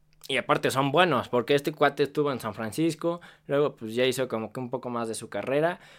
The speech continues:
pero ya sabe cómo trabajan, así que yo tendría miedo con los Chargers y Marcus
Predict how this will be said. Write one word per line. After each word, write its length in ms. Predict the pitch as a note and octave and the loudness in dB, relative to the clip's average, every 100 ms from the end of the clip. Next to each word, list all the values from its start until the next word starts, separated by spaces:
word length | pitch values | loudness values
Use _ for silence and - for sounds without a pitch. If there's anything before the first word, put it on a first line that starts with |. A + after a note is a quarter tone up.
| _ | _
pero 340 | A3 A#3 A#3+ - | 2 6 4 2
ya 200 | D3+ D3+ | -2 0
sabe 300 | D3+ E3 D#3 | 4 6 6
cómo 320 | D#3 D#3+ D#3+ D#3 | 4 2 2 -2
trabajan, 720 | - B2+ A#2+ D3 D3 D#3 C#3+ | -2 0 4 4 6 2 2
así 240 | A#2+ D3 | -2 -6
que 420 | C#3+ D#3 D#3 C#3 - _ _ _ | -4 0 2 0 -4 _ _ _
yo 200 | C3+ D3+ | 2 2
tendría 380 | D3+ B2+ C3 C#3+ | 2 2 6 6
miedo 400 | C#3 C#3 C#3+ C#3 | 6 4 4 4
con 220 | C3 A#2+ | 2 0
los 120 | G2+ - | -2 -2
Chargers 540 | - D3 D3 D3 C#3+ | 2 2 4 0 0
y 120 | C3+ | -4
Marcus 500 | C3 C#3+ C#3+ C#3 - | 0 0 0 -6 -6